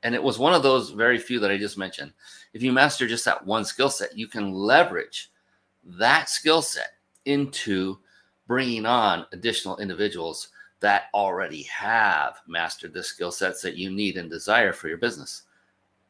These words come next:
Anyone wanna know what that one skill set is? I, I, I mean, I would. That one skill set is the skill set of leadership. Even if,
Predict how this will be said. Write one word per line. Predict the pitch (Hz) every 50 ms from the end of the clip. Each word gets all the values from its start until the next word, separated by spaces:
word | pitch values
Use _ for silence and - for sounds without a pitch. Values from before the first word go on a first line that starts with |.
| _ _ _
Anyone | 92 98 95 92 92 98
wanna | 98 92 90
know | 92 92
what | 87 -
that | 90 - -
one | 92 92
skill | 90 - - 87 90
set | - - 90 85
is? | 87 90 90 - - - - - _ _
I, | - 78 - _ _
I, | - 92 87 - - -
I |
mean, | 87 85 82 80 80 - - - - _ _ - -
I | 90 104 120
would. | 107 78 78 82 85 - - _ - - - _ _ _ - - - - -
That | - 113 139 - -
one | 139 160 170
skill | 170 - - - 175 165 160
set | - - 131 117 110 110 - - - - - - - -
is | - 131 127 120 113 110 110 107 107 - - - _ _ _
the | - 98 101
skill | - - - - 113 120
set | 113 - 113 104 - - _
of | 95 92 92 - - _ _
leadership. | - 82 85 90 95 120 135 120 104 98 95 - - 82 71 - _ _ _ _ _ _ - _ _ _
Even | - 143 156 156 139 151 143 131 - -
if, | 135 139 104 - - - - - -